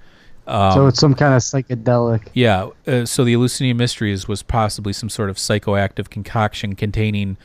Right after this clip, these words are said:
Speaker 1: uh, an ergot fungus known as Claviceps purpea,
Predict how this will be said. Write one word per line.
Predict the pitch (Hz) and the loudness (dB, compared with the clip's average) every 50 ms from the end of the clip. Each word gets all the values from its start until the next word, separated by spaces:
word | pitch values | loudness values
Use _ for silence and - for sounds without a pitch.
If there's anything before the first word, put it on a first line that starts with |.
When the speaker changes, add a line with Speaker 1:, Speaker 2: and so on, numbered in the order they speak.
| - - _ _ - - | -20 -20 _ _ -10 -6
Speaker 1:
uh, | 92 92 95 95 101 | -4 -4 -4 -4 -4
an | 107 117 | -4 0
ergot | 110 117 117 107 - 113 104 - - | 2 2 2 4 2 0 0 0 -2
fungus | - - 120 107 107 101 104 101 101 - - | 0 2 2 2 4 2 2 0 0 0 -2
known | - 104 101 101 101 | -2 0 0 0 0
as | 98 98 - | -2 -4 -4
Claviceps | - - - 117 113 110 110 107 - - 107 101 - - | -4 -2 2 2 2 2 0 -2 -4 -4 -4 -4 -6 -8
purpea, | - - 107 - - 135 131 127 127 127 123 127 123 | -6 -6 -4 -2 0 0 2 2 4 2 2 2 0